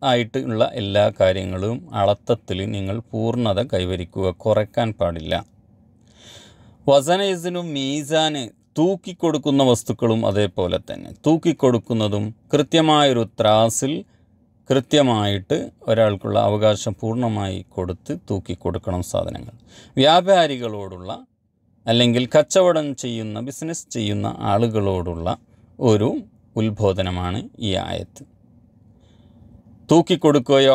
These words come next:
അളന്നു കൊടുക്കുകയോ ചെയ്യുന്ന ഏത് തരം ഇടപാടുകളിലും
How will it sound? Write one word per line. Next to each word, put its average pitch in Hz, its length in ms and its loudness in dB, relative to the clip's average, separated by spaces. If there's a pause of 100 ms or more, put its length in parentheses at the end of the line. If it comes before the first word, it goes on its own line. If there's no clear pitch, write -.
അളന്നു 151 340 4
കൊടുക്കുകയോ 123 500 -6 (140)
ചെയ്യുന്ന 113 280 -8 (300)
ഏത് 175 220 4 (120)
തരം 117 240 6 (200)
ഇടപാടുകളിലും 117 960 2